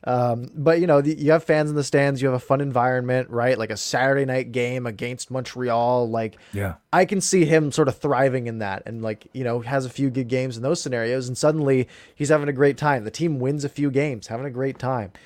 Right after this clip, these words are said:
Speaker 1: right? The Canucks underperformed this year. Uh, and,
Speaker 2: Yeah.
Speaker 1: you know, Nate Schmidt was a part of that. He also underperformed this year based on his previous seasons. But,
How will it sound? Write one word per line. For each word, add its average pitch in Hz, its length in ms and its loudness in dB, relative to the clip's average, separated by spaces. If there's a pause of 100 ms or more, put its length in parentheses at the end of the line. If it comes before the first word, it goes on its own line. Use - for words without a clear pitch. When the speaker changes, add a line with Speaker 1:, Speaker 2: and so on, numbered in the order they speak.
(160)
Speaker 1:
right? 156 200 4
The 156 80 -4
Canucks 233 260 2
underperformed 139 480 2
this 113 180 -4
year. 101 200 -10 (260)
Uh, 113 260 0
and, 113 460 -4
Speaker 2:
Yeah. 127 60 -10
Speaker 1:
you 131 80 -4
know, 117 160 0
Nate 143 200 0
Schmidt 151 280 0
was 151 160 4
a 170 60 2
part 196 220 2
of 139 100 0
that. - 160 -4
He 147 140 0
also 156 360 2
underperformed 127 580 -4
this 113 180 -8
year 110 120 -2
based 107 280 -6
on 113 100 -6
his 110 100 -8
previous 123 680 -6
seasons. 117 600 -6 (420)
But, 147 420 2